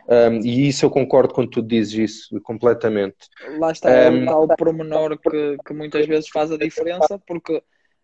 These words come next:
Speaker 2: a, a um, a um certo patamar, qualidade todos vão ter, não é? Agora,
Speaker 1: Uhum.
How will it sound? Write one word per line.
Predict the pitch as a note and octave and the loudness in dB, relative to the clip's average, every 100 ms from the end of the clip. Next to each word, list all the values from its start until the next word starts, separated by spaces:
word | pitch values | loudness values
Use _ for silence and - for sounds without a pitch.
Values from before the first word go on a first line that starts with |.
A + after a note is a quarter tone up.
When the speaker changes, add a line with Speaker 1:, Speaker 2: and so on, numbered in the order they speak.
| _ | _
Speaker 2:
a, | - - - | -10 -10 -8
a | - | -6
um, | D#3 D3+ | -6 -8
a | - C3+ C#3+ D3 - _ _ - | -6 -4 -4 -6 -10 _ _ -14
um | D3 D3+ | -12 -2
certo | D#3+ D3+ | 0 0
patamar, | D#3+ D#3 D#3+ E3+ F#3 G3 G3 _ _ _ _ | 0 0 0 2 0 0 -6 _ _ _ _
qualidade | - F3+ F#3 F#3+ F#3+ | -2 0 2 0 -2
todos | F#3+ | -8
vão | F#3 G3 | -10 -10
ter, | G#3 A3 D#3+ | -8 -6 -6
não | C#3+ C3+ | -10 -16
é? | D#3 _ _ _ _ | -16 _ _ _ _
Agora, | C#3 C#3 C#3+ C#3 | -12 -6 -4 0
Speaker 1:
Uhum. | A#2 A2+ A#2+ | 0 0 -2